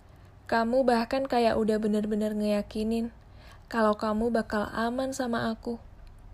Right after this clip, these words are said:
Kamu sering bilang kalau kamu bisa jaga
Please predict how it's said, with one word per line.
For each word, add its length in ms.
Kamu 320
sering 320
bilang 480
kalau 240
kamu 240
bisa 320
jaga 240